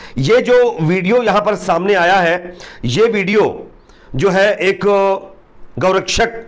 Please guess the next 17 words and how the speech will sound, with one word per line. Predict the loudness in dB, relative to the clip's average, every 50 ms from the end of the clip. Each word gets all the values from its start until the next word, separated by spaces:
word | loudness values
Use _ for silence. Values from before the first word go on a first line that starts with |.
| -20 -18 -16 -12 -6 -6
का | -4
बताया | -4 -4 -4 -2 -2 -2 0
जा | 0 0 0
रहा | 2 0 0 0
है | -2 -4 -6 -8 -14 -18 -18 -16 -16 -10 -2
और | 0 2 2 2 2
ये | 0 0 2 4 4 4 4
गौरक्षक | 2 0 0 0 0 0 -2 -2 0 0 0 0 -2 -8 -16 -18 -20 -20 -20 -20 -20 -20 -10 -6
जिसका | -2 -2 -2 -2 0 -2 -2
नाम | 0 0 2 4 4 4 2 0 -4 -6 -6
यहां | -4 -2 0 0 2 2 2 0
पर | 2 2 2 4 4 2 0 -4 -12 -18 -18 -8
अगर | -6 -4 -2 0 0 0
मैं | 0 0 0 0
बताऊं | -2 0 0 0 2 2
आपको, | 2 2 0 0 0 0 0 -2 -4 -10 -12 -16 -20 -20 -16 -8 -2 2 4 4 4
ओकेंद्र | 2 2 2 2 2 2 2